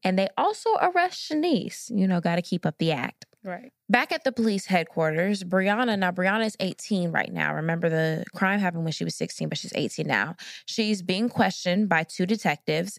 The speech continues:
Speaker 1: and, I mean, within minutes, she's like, Listen, I saw my mom point the revolver at Albert's back.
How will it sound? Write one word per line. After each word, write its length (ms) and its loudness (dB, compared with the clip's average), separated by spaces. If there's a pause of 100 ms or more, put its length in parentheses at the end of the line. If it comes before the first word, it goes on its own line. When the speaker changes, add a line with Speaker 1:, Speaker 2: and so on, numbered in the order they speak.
Speaker 1:
and, 480 0 (240)
I 120 6
mean, 180 2
within 400 2
minutes, 460 0
she's 340 0
like, 220 2
Listen, 500 0 (240)
I 140 4
saw 180 2
my 160 2
mom 380 0 (120)
point 280 0
the 60 2
revolver 540 4
at 280 -2
Albert's 380 0
back. 420 0